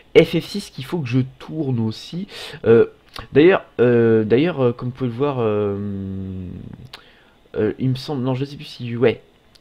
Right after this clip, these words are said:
j'ai l'épisode dix-neuf qui est tour-, qui est tourné, et, qui a été tourné il y a cinq mille ans aussi, euh, que je n'ai pas monté,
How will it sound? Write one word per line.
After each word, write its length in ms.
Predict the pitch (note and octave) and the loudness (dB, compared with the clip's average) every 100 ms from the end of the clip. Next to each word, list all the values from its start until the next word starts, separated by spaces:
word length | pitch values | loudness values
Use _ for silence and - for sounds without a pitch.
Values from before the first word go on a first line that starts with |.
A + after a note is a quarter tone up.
| - _ - | -20 _ -8
j'ai 300 | G#2+ A2 G#3+ | -4 4 4
l'épisode 380 | A#3 F#3 - F3 | 4 2 0 0
dix-neuf 340 | C#3+ D#3+ G3 - | 0 0 0 0
qui 100 | C3 | -6
est 40 | |
tour-, 220 | C3 - - | -4 -6 -6
qui 120 | A#2+ | -8
est 40 | |
tourné, 320 | - C3 F#3 - | -4 -2 -2 -2
et, 140 | C3 - - - | -6 -6 -18 -4
qui 80 | C#3 | -2
a 20 | |
été 140 | C3+ D3 | -2 -2
tourné 260 | C#3+ F3 | 0 2
il 120 | F3 | 2
y 60 | A#2+ | 2
a 40 | |
cinq 220 | - - F3+ | 0 -2 -2
mille 180 | C3 C#3 | 0 -2
ans 80 | E3+ | -2
aussi, 320 | B2 - - - - - _ G#2 | -10 -14 -18 -20 -20 -20 _ 0
euh, 760 | G#2 G2+ G2 G2 G2 G2 F2+ | 2 4 4 4 4 2 0
que 140 | - B2+ | -2 -4
je 100 | C#3 | -2
n'ai 80 | C3 | 0
pas 140 | F3+ | 2
monté, 500 | D#3+ C3+ C3 D#3+ | 2 -2 0 0